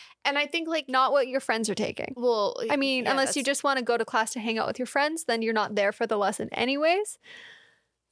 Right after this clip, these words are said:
Speaker 2: But yeah, enjoy, enjoy it.
Speaker 1: I think there would just be so many more benefits to going back and just truly not caring what other people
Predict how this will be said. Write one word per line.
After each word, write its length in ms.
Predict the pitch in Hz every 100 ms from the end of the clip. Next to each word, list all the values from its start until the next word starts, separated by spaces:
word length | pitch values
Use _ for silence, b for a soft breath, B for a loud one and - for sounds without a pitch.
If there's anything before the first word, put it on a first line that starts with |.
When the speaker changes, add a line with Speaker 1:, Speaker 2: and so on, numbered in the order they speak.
| -
Speaker 2:
But 280 | 226 - - _ _ _
yeah, 260 | 254 277 226 - _
enjoy, 480 | 262 240 269 285 277 _ _ _ _
enjoy 240 | 233 262 285
it. 220 | - - _ -
Speaker 1:
I 140 | 247
think 340 | 277 320 311 - _ -
there 420 | 214 240 220 220
would 200 | 220 214
just 200 | 233 -
be 100 | 233
so 220 | - 214
many 200 | 202 208
more 640 | 214 202 202 202 196 196 - 190
benefits 600 | 208 185 190 - 196 - -
to 120 | 226
going 400 | 190 190 185 190
back 600 | - 156 156 - - - _ _
and 560 | 220 202 196 190 190 190 _ _ _
just 240 | - 247 -
truly 380 | 277 269 349 359
not 380 | 220 220 -
caring 680 | - 220 240 381 233 185 196 -
what 400 | 214 196 226 - _
other 360 | 214 214 247 254
people 840 | - 240 240 240 226 233 226